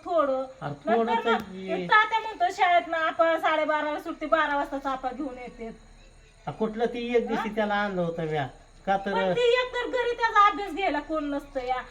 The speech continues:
Speaker 1: तिथं शाळेत शिकवते तर एक्स्ट्रा क-, क्लास
Speaker 2: आ,
Speaker 1: घेते, ती
Speaker 2: ऐकून
Speaker 1: पण
Speaker 2: घे.
Speaker 1: तुम्ही
Speaker 2: मी
Speaker 1: आणताय
Speaker 2: बारा
Speaker 1: तर.
Speaker 2: वाजता का आणलं त्याला?
Speaker 1: हम्म.
Speaker 2: ह्याची शूटिंग होती कटपळला.
Speaker 1: हम्म.
Speaker 2: मग कटपळला शूटिंग होती म्हणल्यावर मला त्या शूटिंगमध्ये नाही बोललो होतं. ह्याचा बी डबा तिथं न्यायचा होता.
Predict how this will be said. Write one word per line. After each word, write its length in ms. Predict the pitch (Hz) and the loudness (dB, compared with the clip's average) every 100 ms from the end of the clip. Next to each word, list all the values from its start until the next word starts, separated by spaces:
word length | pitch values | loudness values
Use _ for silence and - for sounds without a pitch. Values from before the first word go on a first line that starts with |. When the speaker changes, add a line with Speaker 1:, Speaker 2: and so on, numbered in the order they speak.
| - - | -16 -10
Speaker 1:
तिथं 160 | 440 453 | -8 -4
शाळेत 340 | 480 427 427 440 | 2 4 4 0
शिकवते 460 | 440 381 349 - | 2 4 6 6
तर 380 | 349 349 330 311 | 4 4 4 4
एक्स्ट्रा 400 | 320 330 330 320 | 4 4 2 -6
क-, 380 | 320 320 277 285 | -2 -2 0 0
क्लास 200 | 339 349 | 0 0
Speaker 2:
आ, 100 | - | 2
Speaker 1:
घेते, 180 | 311 320 | 0 0
ती 60 | |
Speaker 2:
ऐकून 380 | 311 196 - - | 0 0 2 4
Speaker 1:
पण 60 | 330 | 4
Speaker 2:
घे. 60 | |
Speaker 1:
तुम्ही 180 | 139 302 | 0 -2
Speaker 2:
मी 60 | 285 | -2
Speaker 1:
आणताय 280 | 285 190 214 | 0 2 2
Speaker 2:
बारा 160 | 208 | 4
Speaker 1:
तर. 60 | 208 | 4
Speaker 2:
वाजता 220 | 196 202 | 2 -2
का 140 | 196 220 | -2 -2
आणलं 260 | 220 202 | -2 -4
त्याला? 360 | 185 180 170 165 | -2 0 0 0
Speaker 1:
हम्म. 440 | 175 - 262 214 185 - | -6 -12 -12 -10 -12 -8
Speaker 2:
ह्याची 280 | 170 180 208 | -4 -2 -2
शूटिंग 380 | 214 214 208 180 | -4 -4 -4 -2
होती 320 | 185 180 208 | -4 -4 -6
कटपळला. 560 | 220 220 - 147 131 104 | -2 -2 0 -2 -2 -4
Speaker 1:
हम्म. 420 | - - 240 208 - - - - - - - - 139 | -8 -10 -10 -10 -10 -10 -12 -12 -12 -12 -12 -8 -6
Speaker 2:
मग 100 | 139 | -4
कटपळला 480 | - 185 - 214 202 | -4 -4 -2 0 0
शूटिंग 300 | 208 214 196 | -2 -4 -4
होती 200 | 190 190 | -4 -4
म्हणल्यावर 340 | 196 190 185 | -4 -2 -2
मला 220 | 190 214 | 0 0
त्या 180 | 220 208 | -2 -4
शूटिंगमध्ये 520 | 208 196 185 185 170 175 | -4 -6 -6 -4 -4 -4
नाही 160 | 175 | -2
बोललो 360 | 170 190 160 139 | -2 -2 -2 -2
होतं. 360 | 127 143 165 - - - | -4 -6 -8 -8 -12 -4
ह्याचा 240 | 180 196 | 0 2
बी 80 | 226 | 2
डबा 260 | 220 208 202 | 2 2 0
तिथं 280 | 202 190 185 | -4 -6 0
न्यायचा 300 | 180 170 151 | 0 2 0
होता. 460 | 147 135 139 165 | 0 -2 -4 -4